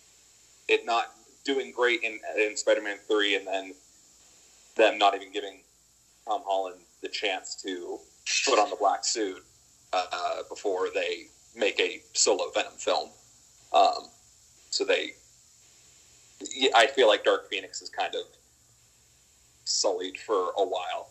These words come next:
I don't know that the M C U would ever try to tackle that. Um, I, I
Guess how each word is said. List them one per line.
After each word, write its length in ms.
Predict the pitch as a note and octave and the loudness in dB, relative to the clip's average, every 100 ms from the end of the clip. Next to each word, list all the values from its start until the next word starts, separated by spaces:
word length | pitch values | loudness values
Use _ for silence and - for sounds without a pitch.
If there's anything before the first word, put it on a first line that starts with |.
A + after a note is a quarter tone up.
| - | -4
I 100 | G#2+ | -4
don't 220 | G2 - | -4 -10
know 80 | G2 | -12
that 100 | - | -8
the 120 | G2+ | -8
M 120 | F#2+ | -6
C 220 | - G#2 F#2+ | -6 -4 -4
U 160 | F#2+ | -6
would 100 | F2+ | -4
ever 180 | F#2 F2+ | -4 -6
try 160 | - F#2+ | -2 -2
to 80 | |
tackle 300 | F2+ F#2 - F#2+ | 0 -2 -2 -2
that. 220 | F#2 - - _ - - | -2 -4 -16 _ -6 2
Um, 260 | A2 G2 - - - - _ - - - - | 4 4 -4 -20 -20 -20 _ -20 -20 -20 0
I, 220 | A#2 C#3+ - | 4 4 4
I 200 | C3 F3 | 4 4